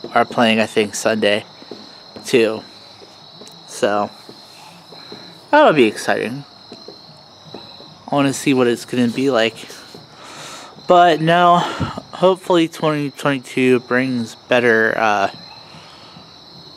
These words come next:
brings you guys a better year. And, uh, look forward to seeing what happens.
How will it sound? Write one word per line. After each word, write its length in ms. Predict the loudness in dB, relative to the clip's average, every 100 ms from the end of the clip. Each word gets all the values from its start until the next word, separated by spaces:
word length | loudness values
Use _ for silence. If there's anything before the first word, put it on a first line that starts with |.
| -4
brings 280 | 0 0 0
you 120 | 2
guys 340 | 2 4 2
a 60 | 0
better 280 | 0 2 0
year. 460 | 0 0 0 0 -6 -16 -20 -18 -14 -12 -14 -20 -20 -10 -6
And, 640 | -4 -4 -6 -6 -8 -4
uh, 380 | 0 2 0 -4 -12 -20 -20 -20 -20 -16 -14 -16 -20 -6
look 140 | -4 -4
forward 480 | -2 2 4 2 0
to 80 |
seeing 340 | -6 -2 0 0
what 140 | -2
happens. 720 | 0 0 -2 -6 -8 -10 -16